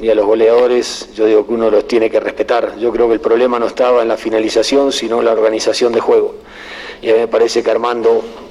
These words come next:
como lo hicimos en el segundo tiempo, nosotros tuvimos mucha mejor capacidad de organización de juego.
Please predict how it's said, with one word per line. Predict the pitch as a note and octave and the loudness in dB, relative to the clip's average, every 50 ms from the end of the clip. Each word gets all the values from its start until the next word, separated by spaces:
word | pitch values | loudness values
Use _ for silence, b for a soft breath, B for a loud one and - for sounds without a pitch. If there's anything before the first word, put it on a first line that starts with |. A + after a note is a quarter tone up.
| - - | -10 -4
como | - A2 A2 G#2+ | -2 0 0 2
lo | G#2+ | 0
hicimos | A2+ - C3 A#2+ A#2 A2+ G#2+ - | 0 0 0 0 0 0 0 0
en | C3 G#2+ | 0 0
el | G#2 | 0
segundo | - - A2+ A2+ A#2 A2+ A#2 A2+ | 0 0 0 0 2 0 0 0
tiempo, | - C3 B2+ B2+ A#2+ C3 C3+ C3+ B2+ | 0 -2 -2 -2 0 0 0 0 0
nosotros | A#2 A2 A2+ A2+ A#2 A#2 | -2 -2 0 0 0 0
tuvimos | A#2+ A#2 A#2+ A2+ A2+ A2+ A2+ - | 2 0 2 2 0 -2 -2 -2
mucha | A#2 A2+ A#2 A2+ A#2 - - A#2 A#2 A2 | -4 -4 -4 -4 -2 0 0 0 0 0
mejor | G#2+ A2 G#2+ - B2 B2+ B2+ | -2 -4 -2 0 0 -2 0
capacidad | - - - - - - - A#2+ A#2+ | -2 -2 -2 -2 -4 -2 0 2 2
de | B2 A#2+ | 4 4
organización | A2+ A2 G#2+ A2 G#2+ - G#2+ G2 - A#2+ A2 | 2 2 0 -2 -2 -2 -2 -2 0 -2 0
de | - - | 0 0
juego. | - A2 A2 G#2 G2+ - | 2 2 0 0 0 -4